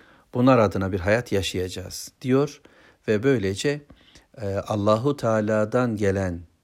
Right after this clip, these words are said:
bilgiyi, yani İbrahim peygamberle hala canlı duran tevhidi, hanifliği,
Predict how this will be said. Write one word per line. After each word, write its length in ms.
bilgiyi, 560
yani 200
İbrahim 380
peygamberle 680
hala 480
canlı 380
duran 340
tevhidi, 760
hanifliği, 720